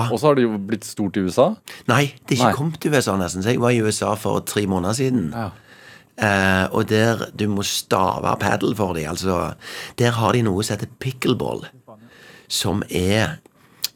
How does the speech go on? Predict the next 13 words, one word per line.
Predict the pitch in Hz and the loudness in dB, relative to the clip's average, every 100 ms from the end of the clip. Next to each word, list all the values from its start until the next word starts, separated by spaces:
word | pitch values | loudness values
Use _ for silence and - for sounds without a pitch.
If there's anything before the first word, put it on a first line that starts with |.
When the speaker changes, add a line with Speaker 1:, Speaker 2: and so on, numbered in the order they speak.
| - | -4
Speaker 2:
en | 92 | -4
slags | - 76 80 - - | -2 -4 -2 -4 -2
stående | 113 90 78 78 104 98 | 2 2 2 0 0 0
bordtennis. | 95 - - - 123 117 123 - | -4 -4 -6 -2 0 -2 -4 -6
<laughs> | - - - - - | -10 -14 -14 -14 -6
Altså, | 139 151 - 117 95 92 - | -2 0 0 0 0 0 0
et | 110 110 - - - - _ | -2 -2 -10 -20 -20 -20 _
sjanseløst | - - - 101 76 - - - - | -4 -2 0 0 0 -2 0 0 0
spill, | - 113 - | 0 0 0
spør | 110 95 | 0 2
du | 104 | 2
meg. | 139 - | 2 0
Speaker 1:
Ja. | 92 | -4